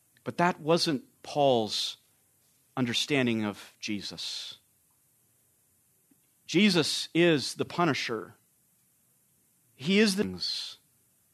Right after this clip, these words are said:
And that reality is to sink down deep into us and make us think very, very hard and long about the temptations that come into our lives related to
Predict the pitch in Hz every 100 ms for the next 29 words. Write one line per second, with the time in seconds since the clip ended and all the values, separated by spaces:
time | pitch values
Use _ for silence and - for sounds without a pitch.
0 | _ _ _ _ _ _ _ 147 143 196
1 | 247 240 233 185 202 220 214 180 147 -
2 | 139 - 214 226 220 196 190 180 143 185
3 | 185 - 160 160 - 139 113 113 - -
4 | - - _ _ _ _ _ _ 147 139
5 | 135 147 196 233 - - 180 180 - -
6 | - - - 190 143 - - 139 117 120
7 | 160 175 175 156 143 - - _ 110 107
8 | 151 151 143 127 - - 151 156 190 208
9 | 202 202 139 131 123 131 175 139 120 120
10 | 123 - - _ _ _ - 131 156 139
11 | 151 123 - 175 196 - 214 170 165 156
12 | - 156 156 139 139 156 135 117 113 120
13 | 117 113 110 - 113 104